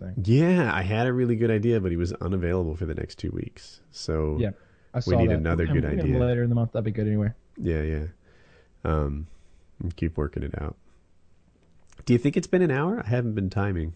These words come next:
Speaker 1: Yeah, I think so.
Speaker 2: All right. So a little more chill, sort of intimate. What's going on inside the lives and minds of Kyle and Woody P K N version?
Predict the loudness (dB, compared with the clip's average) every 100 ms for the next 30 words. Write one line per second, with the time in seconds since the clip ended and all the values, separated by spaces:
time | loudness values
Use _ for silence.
0 | -4 0 2 2 0 -4 -6 -10 -10 -14
1 | _ _ _ _ -6 -2 0 0 -2 -8
2 | -20 -20 -20 -16 2 6 8 8 6 4
3 | 2 0 4 6 6 6 4 2 2 2
4 | 2 0 4 4 4 0 -2 0 2 4
5 | 4 4 2 0 0 0 2 2 2 2
6 | 2 0 0 2 2 0 -4 -2 0 2
7 | 0 2 0 0 -4 -6 -2 -2 0 -2
8 | 0 0 0 -2 -6